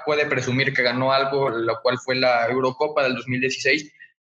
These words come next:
y la uefa Nations League, que ganó en el dos mil diecinueve. Y sí, pues, hay que, nada más nos queda disfrutar de los últimos momentos de Cristiano Ronaldo. Bueno, pasando a noticias también del fútbol, sin embargo, ya en el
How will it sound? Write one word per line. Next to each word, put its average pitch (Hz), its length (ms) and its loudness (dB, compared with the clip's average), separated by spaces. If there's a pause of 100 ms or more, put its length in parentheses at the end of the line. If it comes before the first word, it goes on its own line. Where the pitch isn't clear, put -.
(120)
y 135 100 -10
la 131 240 2
uefa 156 340 0
Nations 151 400 0
League, 156 340 0
que 123 140 2
ganó 117 260 0
en 131 120 0
el 113 280 0
dos 117 160 0
mil 139 180 0
diecinueve. 143 640 0 (760)
Y 156 80 -2
sí, 214 140 0
pues, 196 280 0 (200)
hay 160 140 0
que, 180 380 2
nada 170 200 2
más 180 120 0
nos 175 160 -4
queda 170 200 2
disfrutar 151 600 0
de 156 80 2
los 143 160 0
últimos 147 340 2
momentos 139 400 0
de 139 120 0
Cristiano 135 460 0
Ronaldo. 113 460 0 (640)
Bueno, 165 280 0
pasando 143 440 0
a 143 60 4
noticias 131 680 0
también 131 320 0
del 127 140 2
fútbol, 143 320 0
sin 139 140 -2
embargo, 123 300 2
ya 123 160 0
en 123 120 0
el 113 360 -2